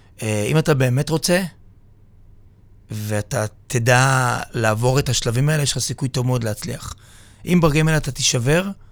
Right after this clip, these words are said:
אה, וזה שלך, זה רק אתה מחליט, אז, אה,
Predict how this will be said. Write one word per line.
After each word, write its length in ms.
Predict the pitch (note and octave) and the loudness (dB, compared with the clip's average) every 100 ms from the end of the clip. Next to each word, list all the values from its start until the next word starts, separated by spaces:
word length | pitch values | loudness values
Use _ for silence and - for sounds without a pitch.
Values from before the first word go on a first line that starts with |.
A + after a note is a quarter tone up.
| - - - - - | -20 -20 -20 -16 -8
אה, 540 | A#2 A#2 A#2+ A#2 A#2 | -4 -2 0 -2 -2
וזה 220 | A#2 A#2+ | 0 2
שלך, 300 | - B2+ - D3+ A2+ | 2 0 0 0 0
זה 100 | C3+ | -4
רק 160 | A#2 B2 | -6 -6
אתה 160 | C3+ D3+ | -2 -2
מחליט, 400 | D3 F3 F#3+ - - - - - - - | -2 -4 -6 -10 -20 -20 -20 -16 -10 -6
אז, 300 | C3+ A2+ B2+ | -4 -2 -2
אה, 480 | C3+ C#3 D3 D3 | -2 -2 -2 -4